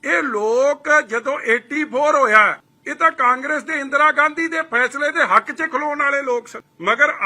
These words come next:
ਅੱਜ ਇਹਨਾਂ ਨੇ ਇੱਕ ਬਾਣਾ ਪਾ ਕੇ ਇੱਕ ਬੜਾ ਖਤਰਨਾਕ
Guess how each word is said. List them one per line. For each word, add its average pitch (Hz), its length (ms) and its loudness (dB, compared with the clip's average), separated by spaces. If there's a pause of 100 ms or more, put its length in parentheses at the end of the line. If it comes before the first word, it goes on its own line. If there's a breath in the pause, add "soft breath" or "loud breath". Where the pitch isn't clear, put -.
ਅੱਜ 262 160 -6
ਇਹਨਾਂ 277 560 -2
ਨੇ 226 180 -4 (380)
ਇੱਕ 240 180 -6 (120)
ਬਾਣਾ 214 360 -2
ਪਾ 208 300 -4
ਕੇ 254 140 -4
ਇੱਕ 254 100 -6 (100)
ਬੜਾ 302 280 2 (140)
ਖਤਰਨਾਕ 330 760 6